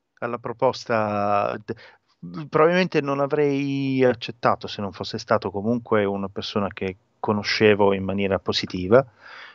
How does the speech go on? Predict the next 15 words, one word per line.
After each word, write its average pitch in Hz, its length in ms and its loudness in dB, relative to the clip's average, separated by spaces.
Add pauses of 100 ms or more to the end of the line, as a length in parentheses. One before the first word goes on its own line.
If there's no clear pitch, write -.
(120)
e 117 100 -6
tra 107 180 4
l'altro 101 200 2
di 92 140 -10
chi, 87 1000 -8
di 101 400 -8
chi 117 180 -2 (140)
vuole 117 300 8
veramente 107 460 2
fare 95 360 0
del, 92 680 -4
del 98 240 2
manga, 95 720 -2 (920)
del 104 180 2
manga 107 500 4